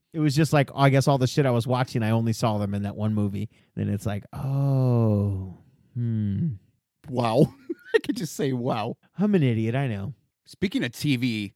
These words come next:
Speaker 2: I used to watch, like, Bugs Bunny all the time.
Speaker 1: Okay.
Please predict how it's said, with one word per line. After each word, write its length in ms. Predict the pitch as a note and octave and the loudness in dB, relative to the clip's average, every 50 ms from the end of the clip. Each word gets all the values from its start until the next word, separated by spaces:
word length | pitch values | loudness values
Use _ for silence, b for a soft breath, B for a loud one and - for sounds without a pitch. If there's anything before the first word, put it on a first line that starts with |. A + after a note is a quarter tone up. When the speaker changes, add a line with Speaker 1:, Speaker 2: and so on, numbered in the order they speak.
| - | -8
Speaker 2:
I 80 | - A#2 | -4 -4
used 120 | C3 C3+ - | -4 -2 -2
to 60 | A#2 | -2
watch, 200 | A2+ B2 - - | -2 -2 0 -2
like, 180 | A#2 G#2 G2+ G2+ | -4 -4 -2 -2
Bugs 220 | A2 A#2+ A#2+ G#2 | -4 -4 -4 -6
Bunny 240 | G2 F#2+ A2+ C3+ C3 | -4 -2 -2 0 0
all 80 | B2+ C3+ | 0 -2
the 60 | C#3 | -2
time. 340 | C#3 E3 D3 D3 D3+ D#3+ - _ _ _ _ _ _ _ _ - | -2 -2 -2 -2 -2 -4 -8 _ _ _ _ _ _ _ _ -8
Speaker 1:
Okay. 480 | A2+ A2 - B2 A2 A2+ B2+ F#3+ A3+ | -8 -4 -4 -2 -2 -2 -2 -4 -4